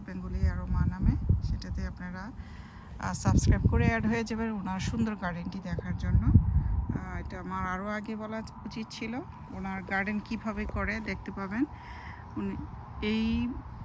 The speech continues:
এই লাউ গাছটাতে, আহ, লাউ আসতেছে আর মারা যায়, তার মধ্যে একটা লাউ হারভেস্ট করেছি আর এটাকে বীজ করছি। এখন নতুন করে, এ,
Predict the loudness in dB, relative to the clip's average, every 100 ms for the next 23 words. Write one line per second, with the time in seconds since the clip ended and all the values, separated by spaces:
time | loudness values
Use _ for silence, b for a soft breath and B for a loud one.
0 | -2 -2 0 0 2 4 4 2 -2 0
1 | -2 0 -2 -2 -4 -6 -4 -2 2 2
2 | 4 2 2 0 2 2 2 2 0 0
3 | 0 -2 -2 -4 B B B B -2 0
4 | 2 2 2 -2 0 0 0 -2 -2 0
5 | 0 -2 -4 -4 -4 -2 -2 -4 -4 -4
6 | -6 -6 -4 -2 -2 -2 -4 -4 -8 -8
7 | -6 -8 -8 B B B -8 -2 0 0
8 | 2 2 2 2 0 -4 -6 -14 -8 -6
9 | -4 -4